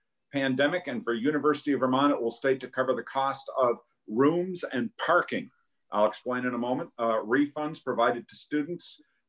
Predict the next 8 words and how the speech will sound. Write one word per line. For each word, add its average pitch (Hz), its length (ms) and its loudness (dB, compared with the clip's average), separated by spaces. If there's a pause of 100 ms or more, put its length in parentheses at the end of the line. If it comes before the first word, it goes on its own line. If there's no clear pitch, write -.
uh, 104 320 4 (100)
for 117 240 2
campus 143 460 -6
closure 143 420 2
during 120 420 0
the, 107 480 -2
the 101 260 -2 (300)
covid, - 360 4